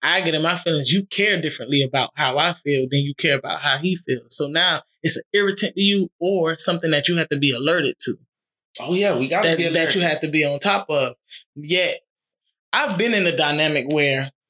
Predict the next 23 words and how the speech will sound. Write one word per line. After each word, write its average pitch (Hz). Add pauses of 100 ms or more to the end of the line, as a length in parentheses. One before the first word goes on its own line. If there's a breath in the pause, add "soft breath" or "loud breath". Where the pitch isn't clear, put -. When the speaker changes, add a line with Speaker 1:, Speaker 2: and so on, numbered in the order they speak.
(360)
Speaker 1:
I 165
wasn't 185
looked 185
at 156
as, 139 (540)
of -
course, 208 (120)
you 151
know, 143
I'm 127
a 123
female, 147 (140)
but 170
I've 196
been 208
in 196
a 165
dynamic 156
where 147
I 165
sit -
in 151
a, 139